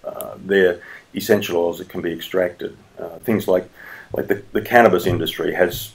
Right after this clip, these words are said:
um, things like seed oil, and it has things like the medicinal cannabis oil that comes from the buds of the flower.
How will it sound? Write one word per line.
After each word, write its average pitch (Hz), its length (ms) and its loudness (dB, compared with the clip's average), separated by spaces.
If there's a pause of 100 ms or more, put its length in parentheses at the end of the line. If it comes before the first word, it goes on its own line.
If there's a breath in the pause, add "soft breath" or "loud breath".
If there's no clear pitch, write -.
(140)
um, 90 260 -2
things 95 260 -2
like 90 160 2
seed 101 480 0
oil, 95 460 6
and 87 160 -6
it 82 80 -8
has 85 320 0
things 90 220 -4
like 87 240 2
the 90 60 -2
medicinal 90 440 -2
cannabis 90 460 -2
oil 92 280 4
that 85 140 -6
comes 90 240 -6
from 87 140 -10
the 85 60 -6
buds 92 340 2
of - 80 -10
the 85 80 -8
flower. - 420 -4